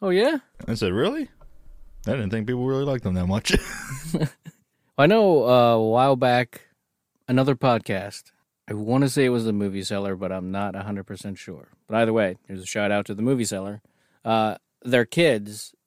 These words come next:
Speaker 1: they were going on a road trip, like a four-hour road trip, and they asked about some decent podcast for kids. I'm like, you know, we're a little bit P G thirteen. We don't cuss all the time. And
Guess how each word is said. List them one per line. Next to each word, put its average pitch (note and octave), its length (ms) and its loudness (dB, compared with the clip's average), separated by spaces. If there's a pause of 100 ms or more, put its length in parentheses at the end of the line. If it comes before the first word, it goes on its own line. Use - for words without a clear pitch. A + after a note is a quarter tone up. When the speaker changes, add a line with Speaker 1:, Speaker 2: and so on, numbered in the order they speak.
(140)
Speaker 1:
they B2 120 2
were B2 180 4
going C3+ 220 4
on B2+ 100 2
a A#2 80 0
road B2 220 2
trip, G2 240 -6
like F#2+ 100 -8
a F#2+ 60 -12
four-hour A2 420 0
road A2+ 220 0
trip, G2+ 240 -10
and G2 100 -12
they G2+ 100 -10
asked G2 240 -10
about G#2 320 -8 (220)
some A2+ 380 -4 (420)
decent A2 340 -4
podcast A#2 460 -2
for C#3+ 100 -6
kids. C3+ 340 -2
I'm G2+ 120 -6
like, G2+ 320 -6 (760)
you A#2+ 80 -6
know, A#2+ 240 0 (540)
we're C#3+ 200 4
a C3+ 60 6
little D3+ 280 6
bit D3 180 6
P D3 160 4
G C#3+ 160 4
thirteen. D3+ 600 4 (200)
We A#2+ 120 0
don't A#2+ 160 2
cuss A#2+ 260 0
all A#2 160 2
the C3+ 80 0
time. E3 340 0 (600)
And A2 540 -2